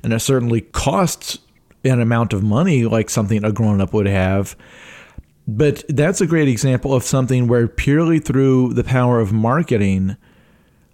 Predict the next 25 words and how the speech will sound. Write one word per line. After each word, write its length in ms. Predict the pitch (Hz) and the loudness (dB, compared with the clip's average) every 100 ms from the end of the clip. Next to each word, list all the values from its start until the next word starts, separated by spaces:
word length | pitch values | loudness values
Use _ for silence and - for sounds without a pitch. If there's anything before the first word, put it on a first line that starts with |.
| _ - | _ -2
whereas 340 | 127 131 113 | 2 2 2
now, 360 | 131 143 151 147 | 2 2 2 2
if 160 | 127 | 2
I 100 | 131 | 0
s-, 300 | 123 - - - | 0 -2 -6 -4
if 160 | 135 | -2
I 120 | 135 | 0
sit 220 | 123 - 139 | 0 2 2
here 200 | 131 123 | 2 2
at 80 | |
my 140 | 120 120 | 2 2
age 260 | 120 117 | 2 2
and 160 | 117 101 | 0 -2
play 240 | - 120 | 0 2
with 180 | 110 104 | 2 0
action 460 | - 123 170 - 139 | -2 -2 0 0 -2
figures, 540 | 110 113 92 101 101 | 0 -2 0 0 0
people 280 | - 117 98 | 0 -2 0
would 140 | 101 98 | 0 0
think 200 | 107 95 | -2 -2
that 180 | 98 101 | -2 -2
was 220 | 98 95 | -2 -2
weird, 500 | 98 95 92 95 113 - _ _ _ _ _ _ - | 0 0 0 -2 -6 -12 _ _ _ _ _ _ -2
or 120 | 113 | 0
dolls. 720 | 101 123 160 117 98 92 - | 0 0 0 0 0 -2 -8